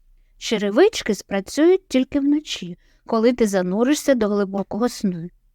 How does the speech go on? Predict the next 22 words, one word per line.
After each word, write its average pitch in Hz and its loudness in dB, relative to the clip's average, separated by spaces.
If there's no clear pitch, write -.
Потім 208 4
ти 214 -4
прокинешся 220 0
і 294 4
будеш 240 -2
літати. 190 -4
А 311 2
коли 370 4
черевички 277 2
тобі 240 -4
стануть 233 0
замалими, 196 2
відклади 370 2
їх 202 -4
і 202 0
віддай 208 2
тому, 214 0
хто - 2
на 320 6
них 302 4
дійсно 240 2
заслуговує», 202 -2